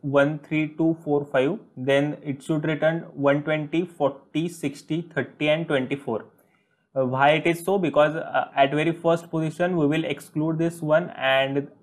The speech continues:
write down the product of all the remaining element, that is three into two into four into five. That value is one twenty, so we have written one twenty here.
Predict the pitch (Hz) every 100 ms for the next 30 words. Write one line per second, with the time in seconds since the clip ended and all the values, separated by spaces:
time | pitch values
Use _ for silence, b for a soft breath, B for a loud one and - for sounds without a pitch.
0 | 143 135 135 139 143 147 160 170 147 143
1 | 147 156 156 - - 139 143 151 143 143
2 | 139 127 123 120 120 135 - - 139 143
3 | 143 147 - 151 147 147 143 147 143 139
4 | 139 139 143 143 120 113 - 123 123 123
5 | 139 135 131 139 143 139 131 127 127 131
6 | 117 123 180 196 127 123 123 123 120 131
7 | 123 120 120 123 120 120 143